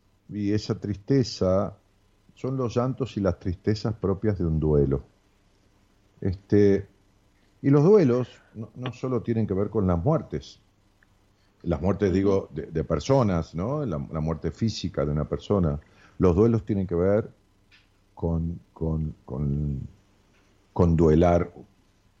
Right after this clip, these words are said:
Speaker 1: eh, una
Speaker 2: Ujú.
Speaker 1: profesión que uno, que uno deja, con duelar un órgano que uno pierde. Me acuerdo que, que, que yo estaba en, en terapia, tenía treinta y, treinta y tres o treinta y cuatro años,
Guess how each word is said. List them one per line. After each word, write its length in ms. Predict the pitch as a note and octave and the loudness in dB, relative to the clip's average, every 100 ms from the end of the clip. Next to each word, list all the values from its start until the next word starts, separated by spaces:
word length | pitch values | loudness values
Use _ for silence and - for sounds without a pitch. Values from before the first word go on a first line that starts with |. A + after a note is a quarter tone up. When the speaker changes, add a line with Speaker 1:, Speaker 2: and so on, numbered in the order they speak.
| _ _ _ _ _ _ | _ _ _ _ _ _
Speaker 1:
eh, 220 | D2 C#2+ D2 - | -8 -8 -8 -2
una 160 | F2 | 0
Speaker 2:
Ujú. 60 | - | 2
Speaker 1:
profesión 540 | E2 D#2+ D#2 F#2+ F2+ | 0 0 0 2 2
que 120 | - | 0
uno, 380 | D2+ D#2 D2 C#2+ - - _ _ | -2 0 0 -2 -6 -20 _ _
que 100 | D2+ | -2
uno 160 | C#2 | 2
deja, 520 | F#2+ D3 A2+ - A2+ - _ _ _ _ - | 4 4 2 0 -2 -4 _ _ _ _ -6
con 220 | F2+ E2+ | -2 0
duelar 500 | E2 D#2+ F2 F2 D2+ - _ _ _ - | 0 0 0 -2 -6 -16 _ _ _ -4
un 160 | F#2 | 0
órgano 420 | A2 G#2 E2+ D#2+ - | 2 2 0 -2 -4
que 80 | |
uno 120 | E2 D2+ | -6 -4
pierde. 360 | C#3+ C3 G2+ | -4 -4 -4
Me 100 | F2+ | -4
acuerdo 360 | G2 C3 B2+ A#2+ | -6 -4 -4 -4
que, 240 | G2+ F#2+ - | -4 -4 -4
que, 220 | F2+ E2+ | -6 -6
que 140 | - F2 | -4 -2
yo 120 | A#2+ | -2
estaba 420 | A2+ A#2 A#2 G#2 | 0 2 2 0
en, 220 | F#2 E2+ D#2+ - | -4 -6 -6 -6
en 340 | D#2 C#2 C#2 | -4 -4 -6
terapia, 580 | - D2 G#2 F2+ F#2+ F#2 | -2 2 2 2 0 0
tenía 480 | - D#2 D#2+ C#2+ A1+ _ _ _ _ - | -2 -2 0 -2 -4 _ _ _ _ -6
treinta 400 | C#2+ C#2+ C2+ C2+ | -2 0 0 0
y, 120 | C#2 A#1 - _ _ _ _ _ _ _ _ _ _ _ _ _ _ _ - | 0 -4 -16 _ _ _ _ _ _ _ _ _ _ _ _ _ _ _ -8
treinta 340 | C#2 C2 B1 | -6 -4 -4
y 80 | C2 - | -4 -2
tres 360 | F#2 G2 - | 2 4 2
o 80 | - | -6
treinta 380 | A1 B1 B1+ B1 | -8 -8 -6 -8
y 40 | B1+ | -6
cuatro 380 | F2+ F2+ G#2 | -4 -2 0
años, 480 | F2+ D#2+ E2+ F#2+ - | 2 2 2 0 -4